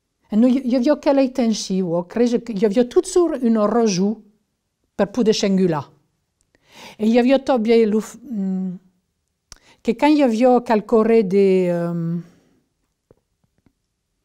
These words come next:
de pudor, qualcosa de, ehm, que aviò a veire en l'amor, lo mondo s'avion pas exprimito, pau.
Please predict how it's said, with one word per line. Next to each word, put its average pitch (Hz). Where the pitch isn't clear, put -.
de 214
pudor, 240
qualcosa 233
de, 208
ehm, 180
que -
aviò 170
a 165
veire 165
en 180
l'amor, 170
lo 196
mondo 226
s'avion 196
pas 190
exprimito, 185
pau. 143